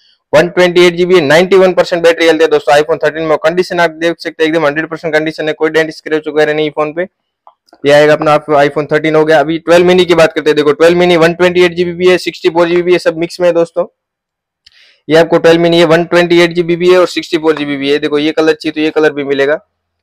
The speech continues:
और red color चाहिए तो red color भी है। देखो iPhone ट्वेल्व मिनी का condition देख लीजिए, ट्वेल्व मिनी में दोनों है, सिक्सटी फ़ोर, वन ट्वेंटी एट। और ये देखो ये भी वन ट्वेंटी एट जीबी है, <clears throat> एकदम excellent कंडीशन है, देख सकते हैं आप। देखो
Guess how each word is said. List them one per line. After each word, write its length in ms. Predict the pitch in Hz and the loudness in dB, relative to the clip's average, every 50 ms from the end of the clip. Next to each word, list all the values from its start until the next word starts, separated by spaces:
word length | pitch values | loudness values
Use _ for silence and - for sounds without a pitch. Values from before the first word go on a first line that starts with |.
| _ _ - | _ _ 0
और 160 | 143 147 143 | 0 2 4
red 200 | 151 165 170 165 | 2 2 2 2
color 160 | 175 170 170 | 2 2 2
चाहिए 300 | 170 - - 165 170 175 | 2 0 0 0 0 0
तो 140 | 170 - 151 | 0 0 2
red 220 | 156 160 165 160 | 2 2 2 2
color 180 | 170 165 165 147 | 2 2 0 0
भी 180 | 139 139 135 | 0 -2 0
है। 60 | 135 135 | 0 2
देखो 320 | 139 139 131 131 131 131 - _ _ _ _ _ - 127 | 2 0 0 -2 -4 -4 -10 _ _ _ _ _ -4 -4
iPhone 240 | 143 - 165 156 147 | -2 -2 -4 -2 0
ट्वेल्व 200 | 156 156 156 160 | 2 2 2 2
मिनी 160 | 160 165 160 | 0 0 2
का 80 | 165 165 | 2 2
condition 380 | 156 160 165 170 170 - 175 | 2 2 0 0 -2 -2 -2
देख 140 | 165 170 165 | -4 -4 -4
लीजिए, 260 | 170 170 170 170 175 | -4 -4 -4 -4 -4
ट्वेल्व 240 | 170 - 165 175 175 | -2 0 0 0 0
मिनी 160 | 180 180 180 | 0 -2 -2
में 140 | 180 185 170 | -2 0 0
दोनों 260 | 165 170 175 180 180 | 0 0 2 0 0
है, 60 | 180 | 0
सिक्सटी 300 | 175 - 165 - - 185 | -2 -6 -14 -8 -4 -4
फ़ोर, 180 | 175 170 180 170 | -2 -2 0 0
वन 140 | 170 175 175 | -2 -2 -2
ट्वेंटी 260 | 175 175 175 175 180 | -2 -4 -2 -2 -2
एट। 140 | 180 180 _ _ _ _ _ _ _ _ _ _ _ _ _ _ - | -4 -4 _ _ _ _ _ _ _ _ _ _ _ _ _ _ -4
और 100 | 143 151 | -2 0
ये 80 | 160 | 0
देखो 180 | 156 156 143 151 | 0 0 0 0
ये 140 | 151 160 165 | 0 0 2
भी 120 | 170 180 | 2 2
वन 160 | 170 175 180 | 2 2 2
ट्वेंटी 340 | 175 175 180 180 170 175 175 | 2 0 0 0 2 2 0
एट 80 | 175 170 | 2 0
जीबी 240 | 170 175 170 175 175 | -2 -4 0 2 2
है, 160 | 180 175 175 - _ _ _ - | 2 0 -2 -6 _ _ _ -4
<clears throat> 340 | 202 - - 175 160 139 113 - _ _ _ - - | -2 -2 -2 -2 -4 -6 -10 -16 _ _ _ -10 -8
एकदम 260 | 196 160 196 190 180 | -4 0 2 4 4
excellent 380 | 170 170 - 208 190 190 185 170 | 4 2 2 2 2 2 2 2
कंडीशन 360 | 175 175 170 165 - 165 151 | 0 -2 -2 -2 -2 -2 -2
है, 60 | 147 | 0
देख 160 | 151 160 156 | 0 -2 -2
सकते 260 | - 151 123 - 135 | -4 -6 -4 0 0
हैं 60 | 127 127 | 0 0
आप। 60 | 127 | 0
देखो 240 | 127 120 - - | -4 -6 -8 -16